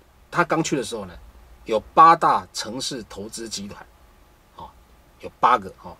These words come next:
包括做土地的啦，做国债的啦，啊，那这些投资集团呢，其实呢都负债累累。那怎么样去把他们这些，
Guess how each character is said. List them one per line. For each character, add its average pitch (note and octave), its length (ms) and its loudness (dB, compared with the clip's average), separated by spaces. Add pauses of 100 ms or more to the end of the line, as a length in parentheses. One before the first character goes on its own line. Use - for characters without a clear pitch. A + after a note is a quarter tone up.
包 B2 160 -8
括 B2 220 -8
做 A#2+ 160 -8
土 - 260 -18
地 A#2+ 140 -12
的 G#2 100 -10
啦， F#2+ 260 -12
做 A#2 140 -6
国 G2+ 260 -12
债 B2 220 -4
的 G2 140 -8
啦， F#2 220 -8 (200)
啊， F#2 180 -14 (560)
那 E3+ 80 4
这 F3+ 160 4
些 F3+ 200 8 (200)
投 D3+ 180 4
资 E3+ 140 4
集 C#3+ 160 -2
团 G2 200 -4
呢， F#2+ 160 -10 (100)
其 - 160 -4
实 G#2 160 -2
呢 F#2+ 180 -8 (300)
都 C#3 100 -4
负 C3 160 -4
债 A#2 180 0
累 F#2 140 -8
累。 - 140 -14 (920)
那 F#3 200 6 (1120)
怎 B2+ 180 4
么 C#3 160 4
样 E3+ 260 8 (440)
去 G3 220 2
把 - 400 -4
他 D#3 220 0
们 C3 160 -2
这 D3+ 180 -2
些， C3+ 380 -2